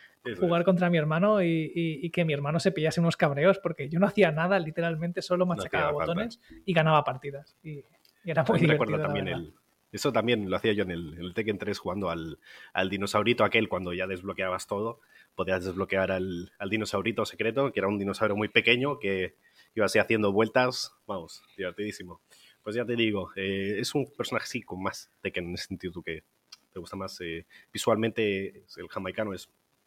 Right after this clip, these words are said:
Speaker 1: así como el, creo que se llamaba Eddie, de hecho, el de la capoeira, ¿no? Eddie. Eh, pues esos colores, ¿no? Y han recuperado la acción de poder hacer como un Hadouken, que no se llama Hadouken, su habilidad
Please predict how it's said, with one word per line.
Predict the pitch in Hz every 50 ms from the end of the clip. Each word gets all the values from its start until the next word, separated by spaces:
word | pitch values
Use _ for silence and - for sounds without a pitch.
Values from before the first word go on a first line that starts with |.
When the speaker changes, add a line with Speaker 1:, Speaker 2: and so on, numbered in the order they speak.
| _ _ _ _ _ _ _ _ _ _
Speaker 1:
así | - - - 117 98
como | 107 98 95 95 95 95 98 92
el, | 87 101 90 92 92 - _ _ _
creo | - 143 147
que | -
se | -
llamaba | - 131 131 131 123 -
Eddie, | 135 123 110 92 87 - _
de | 85 85
hecho, | 87 - -
el | 85 82 82
de | 82 82
la | 80 80 78 78 82 - - _ _ _
capoeira, | - 98 - 95 90 85 80 80
¿no? | 104 147 98 -
Eddie. | 95 107 113 - _ _ _ - - - - - - - - _
Eh, | - 92 90 90 85
pues | - 95 - - - - _ _ _ _ _
esos | - 135 - 147 -
colores, | - 127 117 123 123 147 139 - -
¿no? | - 147 - _ _ _ - - - - - _ _ _
Y | - 107 101 104 101 98 95 95 95 95 95 95 101 98 _ _ _ _ _
han | - 104 120 135 143 139 139 139 135
recuperado | 127 - 120 - 113 127 120 - 123 127 135 120
la | 101 92
acción | 90 - - - 120 117
de | 110
poder | 101 - 101 90 101 101 98 95 92 90 82 - - _ _ _ _ _ _ _ _ _ _ _ _ _ _ _ _ _ _
hacer | - 107 95
como | - 98 92 92 90
un | 90 95 98 95 92 90 90 87 87 87 87 85 - -
Hadouken, | - 95 95 98 98 - - 107 123 127
que | - - 85
no | 85
se | - - 104
llama | 95 92 87
Hadouken, | - 92 95 90 - - - 107 101
su | -
habilidad | 85 78 80 82 85 90 95